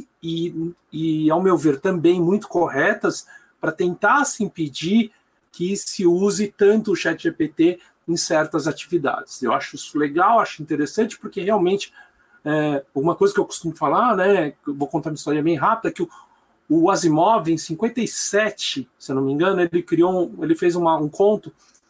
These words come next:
baseado no, na inundação de novas calculadoras transistorizadas que estavam surgindo, você tinha computadores que ficavam numa sala, agora na palma da sua mão.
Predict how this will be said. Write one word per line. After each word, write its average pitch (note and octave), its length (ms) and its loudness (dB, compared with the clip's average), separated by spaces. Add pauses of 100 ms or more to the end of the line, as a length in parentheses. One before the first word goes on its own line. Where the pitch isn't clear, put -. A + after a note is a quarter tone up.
(500)
baseado D#3 480 0
no, G3+ 400 2
na D#3+ 180 0
inundação E3 680 0
de F3 100 -4
novas F3 300 2
calculadoras D3+ 720 0
transistorizadas D3 840 -2
que - 60 -10
estavam C#3 180 -8
surgindo, E3+ 580 -2 (260)
você D3+ 200 -2
tinha F#3 180 -4
computadores E3 560 0
que - 80 -20
ficavam D#3+ 300 -2
numa C#3+ 200 0
sala, F#3 300 0
agora F3+ 220 0
na F3 100 -2
palma F3+ 280 0
da F3+ 100 0
sua G3 220 -2
mão. C3+ 220 -2